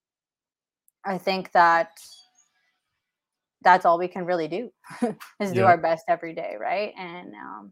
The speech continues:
Speaker 1: you know, and try not to be hard on ourselves as well. I think a lot of people are really hard on ourselves, but, uh, I feel that this world and the society is already, you know, good enough at do-, at being hard on us that we, we shouldn't do that to ourselves. But that, that work ethic has really been instilled in me from a young age. And,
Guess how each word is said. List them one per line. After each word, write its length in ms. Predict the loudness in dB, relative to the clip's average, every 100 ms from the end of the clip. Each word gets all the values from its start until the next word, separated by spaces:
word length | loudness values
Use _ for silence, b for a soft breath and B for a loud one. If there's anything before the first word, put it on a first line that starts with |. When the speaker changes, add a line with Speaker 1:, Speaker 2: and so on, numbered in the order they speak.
| _
Speaker 1:
you 80 | -4
know, 120 | 0
and 260 | 2 0 -4
try 160 | -2 2
not 160 | 2
to 60 | 0
be 120 | -2
hard 200 | 2 2
on 120 | 2
ourselves 420 | -4 -4 -4 -4 -8
as 140 | -4
well. 280 | 0 2 0
I 180 | -4 -8
think 280 | -10 -10 -6
a 60 |
lot 160 | -4 -4
of 40 |
people 220 | -4 -4
are 100 | -2
really 180 | -2 -4
hard 200 | -2 -2
on 120 | -2
ourselves, 520 | -6 -4 -2 -2 -4 -8
but, 180 | -6 0
uh, 180 | 0 -2 b b b b _
I 100 | -8
feel 280 | -2 2 4
that 240 | 4 2
this 180 | -4 -8 -2
world 340 | 2 2 2
and 160 | -6 -8
the 80 |
society 520 | -10 -10 -4 -2 -2 -4
is 120 | -2
already, 440 | -2 -2 -6 -10 _ _
you 200 | -14 -8
know, 160 | -6 -4
good 180 | -4 -2
enough 320 | -2 -4 -2
at 260 | -2 -2 -8
do-, 120 | -8
at 160 | -8
being 180 | -6 -8
hard 240 | -2 0 0
on 140 | -2
us 260 | -8 -14 -12
that 120 | -10
we, 220 | -4 -4 -2
we 140 | -4
shouldn't 280 | -4 -6 -2
do 100 | 2
that 200 | 2 0
to 80 | -6
ourselves. 480 | -2 2 2 2 2
But 180 | 2 0 _ _ _ _ _ 2
that, 300 | 6 6 4
that 240 | 6 8 8
work 240 | 4 6
ethic 340 | 6 6 0 -6
has 200 | -8 -6
really 240 | -6 -4 -2
been 160 | -2
instilled 480 | -4 -6 -2 2 2
in 100 | 0
me 140 | -6 -8
from 160 | -8
a 120 | -8
young 220 | -8 -6 -4
age. 280 | -4 -6 -8
And, 300 | -8 -10